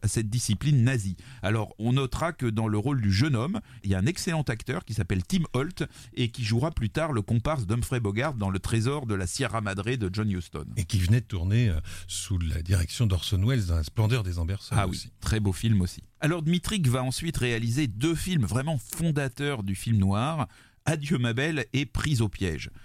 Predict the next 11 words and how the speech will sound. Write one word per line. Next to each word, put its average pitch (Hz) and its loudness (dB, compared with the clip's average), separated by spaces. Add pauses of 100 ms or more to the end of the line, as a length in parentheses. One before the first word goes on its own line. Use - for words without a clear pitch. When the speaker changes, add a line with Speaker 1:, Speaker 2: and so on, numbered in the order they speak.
(220)
Speaker 1:
Dans 185 -2
ces 180 -2
deux 170 0
films, 196 2
on 127 4
trouve 139 0
Dick 170 -2
Powell. 143 0 (240)
Alors 147 2
Dick 160 -6
Powell, 180 0